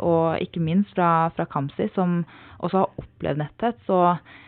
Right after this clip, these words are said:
eh, har nok, eh, sett, eh, baksiden av netthets på en måte som, eh, mange andre av oss har vært så heldige å,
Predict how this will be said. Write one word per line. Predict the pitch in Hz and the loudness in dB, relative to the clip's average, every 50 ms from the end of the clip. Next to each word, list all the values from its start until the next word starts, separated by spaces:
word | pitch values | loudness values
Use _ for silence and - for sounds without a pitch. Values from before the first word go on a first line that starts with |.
| - - _ | -20 -16 _
eh, | 190 175 170 165 165 165 165 160 165 160 160 165 | -8 -8 -6 -6 -6 -4 -4 -4 -4 -6 -6 -6
har | - - 165 151 151 | -6 -4 -4 -2 -2
nok, | 165 175 170 - - - | -2 -4 -4 -6 -4 -2
eh, | 180 175 170 170 165 175 175 - - - - - _ - | 0 0 2 2 0 0 -2 -6 -14 -20 -20 -20 _ -6
sett, | - 190 175 - _ - _ - | -6 -6 -6 -6 _ -20 _ -6
eh, | - 196 175 170 170 170 170 165 165 165 160 160 165 160 - _ _ _ _ _ - - _ _ _ _ | -4 -2 -2 -2 -2 -2 -2 -4 -4 -6 -6 -8 -8 -10 -12 _ _ _ _ _ -20 -20 _ _ _ _
baksiden | - 180 202 196 160 147 - - - - 151 147 175 190 196 180 - - - | -4 2 4 4 4 2 -2 -8 -6 -4 -4 0 2 2 2 2 0 -2 0
av | 170 170 170 | 2 2 2
netthets | 180 175 165 - _ - 165 170 - - _ - _ - | 2 0 -4 -6 _ -4 -4 -4 -4 -10 _ -20 _ -4
på | 190 175 175 | 0 0 2
en | 175 180 | 2 2
måte | 170 160 151 - - 160 160 - | 0 -2 -6 -6 -8 -10 -8 -4
som, | - 160 156 160 156 156 156 156 160 156 - - - - - - - _ - | -4 -4 -2 -2 -4 -4 -4 -4 -6 -6 -8 -10 -12 -12 -12 -12 -20 _ -8
eh, | 180 175 170 165 165 165 | -6 -4 -4 -2 -2 0
mange | 175 180 175 160 156 | 0 2 2 2 0
andre | 151 147 147 147 - - - - - | -2 -2 -2 -4 -6 -6 -6 -4 -2
av | 139 139 139 143 | 0 0 0 0
oss | 147 156 - | -2 -6 -6
har | - 156 | -6 -6
vært | 156 151 - - _ | -6 -6 -8 -10 _
så | - 156 | -6 -6
heldige | 160 165 151 139 143 135 139 147 | -4 -4 -4 -4 -4 -2 -2 -2
å, | 135 | -4